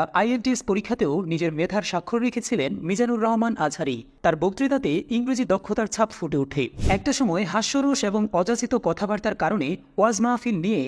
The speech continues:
অনেকের মাঝে বিভক্তি সৃষ্টি হয়েছিল। ঠিক সে সময় মিজানুর রহমান আজহারির আগমন ঘটে। কোনো অপ্রয়োজনীয় আলোচনা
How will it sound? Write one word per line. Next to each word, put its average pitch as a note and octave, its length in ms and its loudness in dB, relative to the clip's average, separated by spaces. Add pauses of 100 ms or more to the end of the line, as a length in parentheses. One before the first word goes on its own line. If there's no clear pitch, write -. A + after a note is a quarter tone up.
(120)
অনেকের A3 320 2
মাঝে A#3+ 260 0 (100)
বিভক্তি G#3 400 0
সৃষ্টি F#3+ 300 -2
হয়েছিল। D3+ 400 -2 (300)
ঠিক B3+ 160 0
সে C4 140 0
সময় F3+ 340 2
মিজানুর G#3+ 460 0
রহমান A3+ 260 2
আজহারির F#3 480 -2
আগমন D3+ 280 2
ঘটে। C#3+ 280 -2 (220)
কোনো B3+ 180 2 (180)
অপ্রয়োজনীয় B3 560 2
আলোচনা D#3+ 300 0